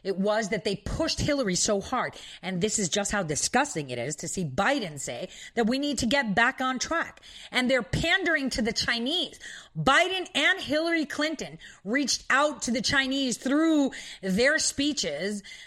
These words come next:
nodding that they would alleviate this, uh, you know, pressure that they're getting for Trump if Biden was to be elected. Just like Hillary said, "Why don't you hack his tax returns and give them to us?"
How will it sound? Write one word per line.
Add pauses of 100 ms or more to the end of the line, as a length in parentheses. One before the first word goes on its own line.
nodding (240)
that
they
would
alleviate
this, (120)
uh, (120)
you
know,
pressure
that
they're
getting
for
Trump (300)
if (400)
Biden
was
to
be
elected. (680)
Just
like
Hillary
said,
"Why
don't
you
hack
his
tax
returns
and
give
them
to
us?"